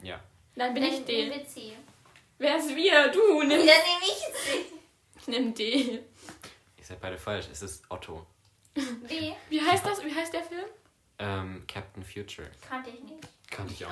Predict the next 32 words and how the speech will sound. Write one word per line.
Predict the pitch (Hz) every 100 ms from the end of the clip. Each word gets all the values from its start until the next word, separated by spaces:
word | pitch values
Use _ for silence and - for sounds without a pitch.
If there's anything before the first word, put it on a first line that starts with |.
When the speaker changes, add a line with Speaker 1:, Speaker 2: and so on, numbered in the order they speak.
| 196
Speaker 2:
auch |
Speaker 1:
nicht. | 226 208
Bin | 101
Speaker 2:
nicht. | -
Speaker 1:
auch | 104
großartig | 95 87 -
zu | -
euch. | 90 90 - - - - - - - _ _
Naja, | 104 92 85 78 - -
dann | 101
darfst | 95 -
du |
jetzt | 95 -
eine | 80
Frage | - 85 85
stellen, | - 240
Speaker 2:
Ach, | -
Speaker 1:
Alice. | 220 220
Speaker 2:
danke. | 320 - - _ _ 311 _ _ _
Ähm, | 247 - - 240 240 247 247 - - - - - _ 311 294 269 262 _ _ - - -
was | 294 302
bezeichnet | 311 302 311 294 320 -
in | 262
der | 262 254 247 - 277
Heraldik | 277 294 240 254 269 254 262 262 - -
der | 269 247
Begriff | 247 240 254 247 - -
geäugt | 254 - 226 233 247 - 254
bei | 254 262
Wappentieren? | 247 247 254 269 - 302 339 277 214 269 -
<laughs> | - 170 - 135 127 107 107 - - - - -
Warte, | 294 294 269